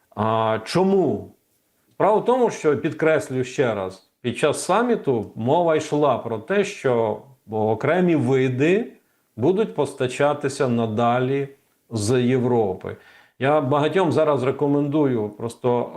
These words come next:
візьміть назви і цю мо-, номенклатуру, про яку йде мова, вона, до речі, не співпадає у багатьох повідомленнях. І, е, просто наберіть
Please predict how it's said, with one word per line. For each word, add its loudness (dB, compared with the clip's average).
візьміть 0
назви 0
і 0
цю -2
мо-, 0
номенклатуру, 2
про 0
яку 0
йде 2
мова, 0
вона, -4
до 2
речі, 0
не -2
співпадає -2
у 0
багатьох 0
повідомленнях. -2
І, 4
е, 2
просто -2
наберіть 0